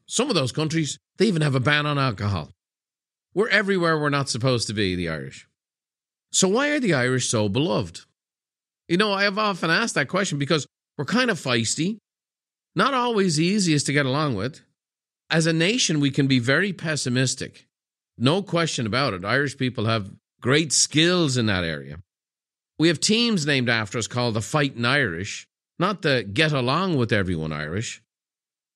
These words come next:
So why is it, with all our foibles and all our feistiness and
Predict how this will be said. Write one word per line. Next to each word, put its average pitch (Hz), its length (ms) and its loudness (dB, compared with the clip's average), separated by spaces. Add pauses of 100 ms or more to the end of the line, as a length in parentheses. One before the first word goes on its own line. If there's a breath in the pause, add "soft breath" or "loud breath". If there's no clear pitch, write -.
(100)
So - 180 0
why 247 260 0
is 208 220 2
it, - 220 -14 (560)
with 131 140 0
all 196 200 2
our 185 160 2
foibles 143 560 0
and 123 100 0
all 143 220 2
our 127 120 2
feistiness 117 840 -2
and 92 260 -4